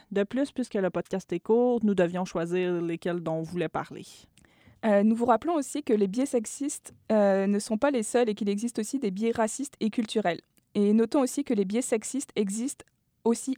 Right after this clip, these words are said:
Speaker 2: énormément dans les diagnostics médicaux, pas juste psychologiques. Par exemple, quand les femmes disent ressentir de la douleur, cette douleur est souvent négligée ou considérée comme étant psychologique et non physique, ce qui fait qu'elles vont moins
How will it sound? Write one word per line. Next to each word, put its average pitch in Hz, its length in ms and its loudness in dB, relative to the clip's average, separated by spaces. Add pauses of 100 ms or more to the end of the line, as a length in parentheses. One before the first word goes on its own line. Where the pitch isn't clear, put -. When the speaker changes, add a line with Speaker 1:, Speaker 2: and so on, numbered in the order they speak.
Speaker 2:
énormément 254 540 4
dans 233 100 0
les 196 100 2
diagnostics 214 520 -2
médicaux, 220 480 -2 (240)
pas 214 100 2
juste 214 220 -2
psychologiques. 185 720 -4
Par 208 120 2
exemple, 226 360 0
quand 233 100 0
les 196 140 0
femmes 247 180 0
disent 220 160 -6
ressentir 208 400 -4
de 247 80 0
la 196 120 2
douleur, 196 320 -2
cette 190 200 -4
douleur 214 260 0
est 202 60 -2
souvent 208 320 0
négligée 220 640 0
ou 214 80 -4
considérée 208 460 -2
comme 202 160 0
étant 196 200 -2
psychologique 208 640 -4
et 208 80 0
non 208 160 2
physique, 180 440 -8
ce - 100 -4
qui 208 160 -4
fait 285 120 -4
qu'elles 214 140 -2
vont 202 140 0
moins 226 260 2